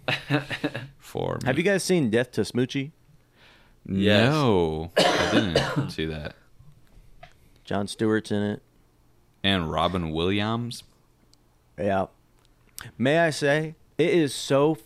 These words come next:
Speaker 3: fucking jarring, having never seen Jo-,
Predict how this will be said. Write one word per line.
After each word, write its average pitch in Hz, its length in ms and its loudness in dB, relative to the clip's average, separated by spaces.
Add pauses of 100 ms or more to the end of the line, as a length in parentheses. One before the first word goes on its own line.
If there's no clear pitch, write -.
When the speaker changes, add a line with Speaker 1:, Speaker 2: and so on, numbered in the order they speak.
(160)
Speaker 3:
fucking 127 420 -4
jarring, 113 640 -2 (460)
having 117 360 -2
never 107 260 -2
seen 107 520 -6
Jo-, 98 300 -4